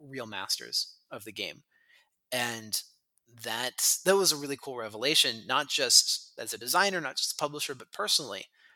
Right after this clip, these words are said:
that there were so many people who shared the same, uh, the same drive to master the game as me. So I think if you wanna make a game that's like that,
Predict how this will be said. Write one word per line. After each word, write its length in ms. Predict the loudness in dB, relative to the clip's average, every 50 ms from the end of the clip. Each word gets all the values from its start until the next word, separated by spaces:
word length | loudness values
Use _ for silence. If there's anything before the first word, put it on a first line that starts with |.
| _ _ _
that 80 | -6 -6
there 100 | -4 -2
were 80 | 4
so 120 | 4 4 4
many 140 | 2 -4 -8
people 300 | -10 -12 -12 -12 -14 -14 -12
who 60 | -6
shared 380 | -4 -2 -2 0 0 -2 -4 -4 -4
the 80 | 0
same, 640 | 2 4 4 4 2 2 -4 -4 -6 -8 -12 -14 -16 -18 -16
uh, 300 | -14 -10 -8 -8 -8 -8 0
the 80 | 4
same 240 | 4 4 4 2 -4
drive 420 | -6 -2 -2 -2 -2 -2 -6 -10 -14 -20 _ _ _ _
to 560 | -10 -10 -10 -8 -12 -14 -12 -12 -14 -14 -16 -20 _ _ _ -10
master 340 | -6 -6 -4 -4 -4 -6 -6
the 60 | -12
game 220 | -10 -10 -10 -8 -6
as 120 | -8 -8
me. 280 | -6 -6 -8 -8 -8 -14 _ _ _ _ -20 -20 -20 -20 _ _ 2
So 180 | 2 4 4
I 40 | 2
think 240 | -2 -4 -6 -6 -6
if 180 | -6 -6 -6
you 100 | -4 -4
wanna 180 | -2 -2 -2 -2
make 220 | -2 -2 -4 -4
a 60 | -4 -4
game 340 | -2 -2 -2 -2 -6 -10 -18 -20 _ _ _ _ _ -20 -20 -20 -20 _ _ _ _ -10
that's 260 | -8 -4 -2 0 0
like 160 | 0 -2 0
that, 180 | -2 -2 -2